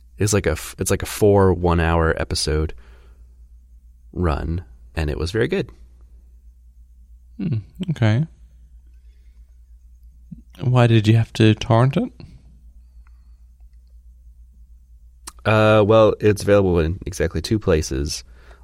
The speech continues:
Speaker 1: on B B C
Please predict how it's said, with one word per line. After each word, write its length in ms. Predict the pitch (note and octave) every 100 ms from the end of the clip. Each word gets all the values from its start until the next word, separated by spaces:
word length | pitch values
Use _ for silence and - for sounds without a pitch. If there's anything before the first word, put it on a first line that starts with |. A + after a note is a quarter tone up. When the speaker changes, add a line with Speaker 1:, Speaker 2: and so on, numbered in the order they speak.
| -
Speaker 1:
on 500 | D#2 C#2+ D#2+ D#2 D#2+ - - - - - - - - - - - _ - - - -
B 160 | F#2
B 140 | F2 F2
C 560 | - E2 D#2+ D2+ D#2+